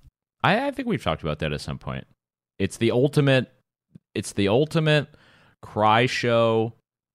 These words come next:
You know, if you, if you thought your ducks were, uh, were empty, uh, you watch this show and you'll know that they're, they're plenty full and they're ready to, uh, be expunged at any moment's notice. All it takes is that little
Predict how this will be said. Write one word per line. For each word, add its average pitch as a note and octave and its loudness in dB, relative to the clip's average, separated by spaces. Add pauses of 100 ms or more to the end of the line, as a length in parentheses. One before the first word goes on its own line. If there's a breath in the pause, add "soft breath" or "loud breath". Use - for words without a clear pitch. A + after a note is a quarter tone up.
(140)
You F2+ -4
know, F2+ -2
if F2+ -4
you, G2 -4
if G2 -4
you A2+ 2
thought A2+ 2
your G#2 2
ducks - -2 (300)
were, E2+ 0
uh, D#2+ 0
were F2+ -6
empty, D#3 -4 (580)
uh, E2+ -4
you F#2 0
watch F#2 2
this F#2 0
show F#2 2
and F2 0
you'll F2+ 0
know G2 2
that E2+ -4
they're, F2+ 0
they're F2+ -2
plenty D#3+ -2
full E3+ 0
and F2 -2
they're F2 -2
ready F2 0
to, F#2 -4
uh, E2 -2
be F2 -6
expunged - -6 (340)
at E2 -4
any F2+ -2
moment's F#2 -2
notice. G#2 0
All G#2+ 0
it - -4
takes A2 -4
is F#2+ -4
that G2 2
little G#2 0